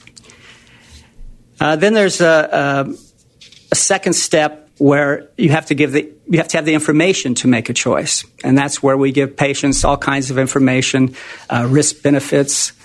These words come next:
probabilities to help them understand what a decision might be, uh, how it might work out for them. And then finally, you have to make the choice. Uh, this is pretty simple stuff.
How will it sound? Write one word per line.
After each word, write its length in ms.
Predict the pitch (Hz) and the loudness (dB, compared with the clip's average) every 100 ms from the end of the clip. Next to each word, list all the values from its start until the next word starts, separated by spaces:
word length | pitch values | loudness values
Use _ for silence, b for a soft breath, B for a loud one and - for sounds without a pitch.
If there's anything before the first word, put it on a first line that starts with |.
| b b - | b b -6
probabilities 880 | 143 135 120 143 139 135 135 139 - | -4 -2 0 2 4 4 2 0 -2
to 80 | |
help 240 | 113 139 - | -2 -2 0
them 220 | 127 131 | 0 0
understand 640 | 139 139 135 - 131 127 123 | 0 -2 -2 -2 -2 -2 0
what 160 | 131 | 0
a 60 | 131 | -2
decision 720 | - - - 143 143 135 139 | -4 -6 -2 0 0 2 2
might 260 | 127 127 - | 2 0 -2
be, 180 | 135 123 - | -2 -2 -4
uh, 180 | 135 127 - - | -4 -4 -4 -4
how 160 | 139 | -2
it 80 | 147 | -2
might 260 | 143 135 - | -4 -4 -4
work 160 | 139 | -2
out 160 | 131 120 | -2 -4
for 140 | - | -4
them. 460 | 120 123 117 110 - - _ _ _ _ _ _ _ B B B B B | -4 -2 -2 -4 -8 -16 _ _ _ _ _ _ _ B B B B B
And 100 | 151 | -2
then 60 | 160 | -2
finally, 400 | 156 185 190 175 | 0 0 0 0
you 120 | 165 | 0
have 220 | 143 156 | 0 -2
to 80 | 180 | 0
make 240 | 139 139 - | 0 0 -2
the 100 | 156 | -2
choice. 540 | 196 185 139 - - | 2 0 0 -6 -6
Uh, 340 | 160 - 160 | -10 -6 -2
this 140 | 143 147 | -2 -4
is 60 | |
pretty 240 | - 170 139 | -4 -4 -2
simple 340 | - 156 131 | -2 -2 -2
stuff. 420 | - - 151 117 | -2 -2 -2 -6